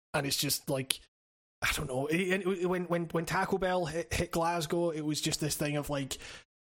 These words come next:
man, you know, it, I, I, I, I don't, I don't mind Taco Bell, but it's, like, actually the one food where I'm like,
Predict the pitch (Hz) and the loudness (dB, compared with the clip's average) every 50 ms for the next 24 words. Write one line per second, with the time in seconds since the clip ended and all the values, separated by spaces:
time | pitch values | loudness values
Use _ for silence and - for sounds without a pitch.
0 | _ _ _ _ 165 175 175 175 170 165 170 165 156 151 151 151 151 - 185 185 | _ _ _ _ 0 0 2 0 0 -2 -2 0 0 0 0 -2 -2 -4 -4 -4
1 | - 180 - - _ - 160 160 156 - - _ _ _ _ _ _ _ _ - | -4 -10 -12 -14 _ -4 -2 -2 -2 -4 -10 _ _ _ _ _ _ _ _ -4
2 | - 185 175 - - 156 - - - 156 156 185 185 180 180 - - 147 - 180 | -4 -2 0 -2 -2 -4 -2 -2 -2 0 2 2 0 0 0 -2 -2 0 0 0
3 | 185 165 151 151 156 160 170 156 - - - 165 156 - 180 165 156 156 160 160 | 0 0 -2 0 0 2 0 0 0 -2 -2 -2 0 0 0 0 2 0 0 0
4 | 156 170 156 160 - - 165 165 151 151 156 160 - - 175 170 165 160 151 160 | 0 0 0 0 2 2 2 0 2 0 0 0 0 0 2 2 0 2 0 -2
5 | 156 143 147 147 147 156 151 - - 160 151 151 147 151 151 143 143 151 151 147 | 0 0 0 0 0 0 -2 0 0 0 0 0 0 0 0 0 0 0 0 -2
6 | 147 - | -4 -6